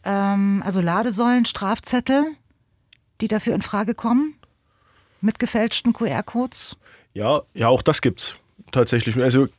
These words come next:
Speaker 2: gibt's verschiedene Möglichkeiten. Überall, wo man beispielsweise einen Q-R-Code zur Bezahlvariante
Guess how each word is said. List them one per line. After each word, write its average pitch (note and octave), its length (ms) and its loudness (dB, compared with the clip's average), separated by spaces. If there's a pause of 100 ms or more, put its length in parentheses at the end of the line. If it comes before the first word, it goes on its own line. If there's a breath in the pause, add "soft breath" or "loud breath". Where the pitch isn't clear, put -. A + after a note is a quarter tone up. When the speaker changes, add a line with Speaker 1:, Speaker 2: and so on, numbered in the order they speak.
Speaker 2:
gibt's - 220 2
verschiedene F3 340 4
Möglichkeiten. D#3 380 4
Überall, D3 420 4
wo C#3 80 4
man C#3+ 160 4
beispielsweise C3+ 540 2
einen B2+ 80 2
Q-R-Code C#3+ 1000 2
zur A#2+ 540 2 (420)
Bezahlvariante C#3 1200 4